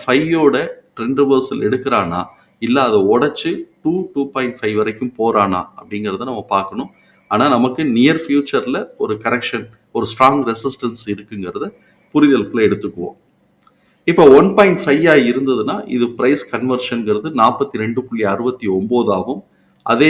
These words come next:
இது ஒன் பாயிண்ட் டூ ஃபைவ் ஆ இருந்ததுன்னாக்க முப்பத்தி அஞ்சு அப்படிங்கிற பிரைஸ் ரேஞ்ச் கிடைக்குது. இது ஃபேர் பிரைஸ் கரண்ட் பிரைஸோட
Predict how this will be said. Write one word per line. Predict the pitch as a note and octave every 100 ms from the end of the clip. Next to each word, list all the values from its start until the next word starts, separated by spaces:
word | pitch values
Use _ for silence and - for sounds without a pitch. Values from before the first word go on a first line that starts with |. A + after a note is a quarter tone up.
| D3+
இது | D3+ F#3 - - A#2+
ஒன் | C#3+
பாயிண்ட் | C#3 B2+ B2
டூ | D#3 E3
ஃபைவ் | D3 C#3 A#2+
ஆ | G2+ G#2
இருந்ததுன்னாக்க | A#2+ A#2 G#2+ F#2 F2+ - F3 - _ _ _
முப்பத்தி | C3 C3+ - D3+
அஞ்சு | A2 G#2+ G#2+ B2+ - -
அப்படிங்கிற | A2 A2 G#2+ G#2+
பிரைஸ் | G#2 G#2 -
ரேஞ்ச் | F#2+ F2+ G#2+ G2+
கிடைக்குது. | G2+ - F#2+ G3 - _ _
இது | - A#2 F3 -
ஃபேர் | A2+ A2+ -
பிரைஸ் | G#2+ -
கரண்ட் | G#2 G#2 G2+
பிரைஸோட | F#2+ - F#2+